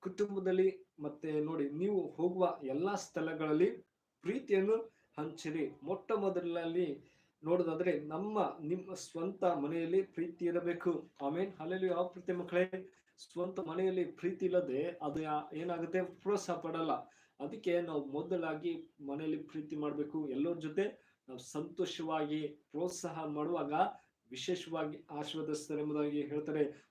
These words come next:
ಪ್ರೀತಿಯನ್ನು ಕೊಡ್ರಿ, ಸಂತೋಷವಾಗಿ ಜೀವಿಸದಿರುವವರು ಎಲ್-, ಯಾರು ನಿಮ್ಮ ಬಳಿಗೆ ಬಂದಿರಲಿ. ದೇವರ ದಯವು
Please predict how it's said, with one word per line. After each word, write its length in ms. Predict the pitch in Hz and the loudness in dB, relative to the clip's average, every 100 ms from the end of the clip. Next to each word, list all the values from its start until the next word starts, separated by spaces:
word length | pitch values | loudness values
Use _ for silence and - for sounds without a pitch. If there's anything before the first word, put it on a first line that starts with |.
| - | 0
ಪ್ರೀತಿಯನ್ನು 440 | 170 190 196 185 | 2 4 2 4
ಕೊಡ್ರಿ, 460 | 185 170 165 202 - - | 2 2 6 6 4 -6
ಸಂತೋಷವಾಗಿ 680 | 151 151 196 - 175 170 160 | -6 0 0 2 2 2 2
ಜೀವಿಸದಿರುವವರು 1160 | 147 151 180 - 165 160 180 185 160 151 196 214 - - _ - | 0 0 -2 -2 -6 2 4 6 4 4 4 2 -12 -20 _ 0
ಎಲ್-, 300 | 143 175 - | 2 2 0
ಯಾರು 440 | 151 190 202 202 | 2 6 6 6
ನಿಮ್ಮ 300 | 175 160 170 | 4 -2 -2
ಬಳಿಗೆ 340 | 147 156 170 214 | 2 4 6 6
ಬಂದಿರಲಿ. 960 | 151 147 151 165 175 180 151 - 127 | 4 -2 2 4 6 4 2 -4 -2
ದೇವರ 640 | 156 190 208 196 190 185 180 | 8 10 10 10 6 6 6
ದಯವು 520 | 143 151 170 226 - | 4 8 6 6 0